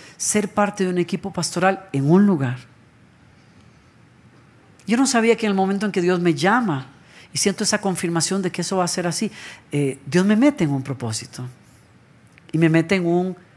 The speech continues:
proceso. Es un proceso largo que ya no, ni tengo que contárselos porque no los quiero aburrir, pero ahora que estoy en la pastoral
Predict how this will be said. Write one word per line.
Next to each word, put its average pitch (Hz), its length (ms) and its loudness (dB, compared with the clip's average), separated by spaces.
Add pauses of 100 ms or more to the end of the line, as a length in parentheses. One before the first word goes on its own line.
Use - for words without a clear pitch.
proceso. - 680 -10 (1800)
Es - 120 -10
un 220 80 -2
proceso 220 400 -2
largo 214 280 2 (200)
que 175 100 -12
ya 220 140 -2
no, 240 100 -2
ni 185 320 -2
tengo 202 280 -2
que 190 100 -10
contárselos 180 560 -2
porque 165 160 -2
no 170 80 2
los 180 100 -2
quiero 185 220 2
aburrir, 175 320 2
pero 151 260 0 (800)
ahora 240 240 4
que 294 80 0
estoy 277 220 2
en 269 60 4
la 262 100 0
pastoral 208 600 0